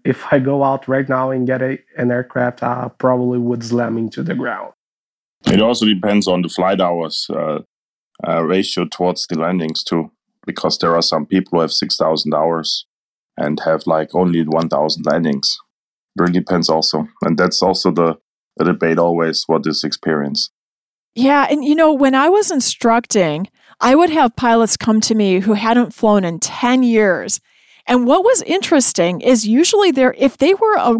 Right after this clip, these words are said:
Speaker 3: good enough pilot to begin with, often their first landing would actually be beautiful because it was almost like getting on a bike again with the muscle memory. But re-, right when they would get ready to start celebrating, normally, like, the second and third landings would be terrible. So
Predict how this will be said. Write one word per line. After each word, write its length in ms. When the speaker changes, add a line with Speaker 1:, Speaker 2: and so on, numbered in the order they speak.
Speaker 3:
good 200
enough 360
pilot 420
to 120
begin 440
with, 360
often 380
their 140
first 460
landing 380
would 140
actually 400
be 160
beautiful 580
because 460
it 60
was 160
almost 300
like 180
getting 280
on 120
a 60
bike 300
again 400
with 160
the 60
muscle 360
memory. 500
But 520
re-, 280
right 260
when 140
they 120
would 140
get 160
ready 240
to 140
start 320
celebrating, 760
normally, 540
like, 240
the 80
second 400
and 160
third 260
landings 440
would 100
be 140
terrible. 760
So 400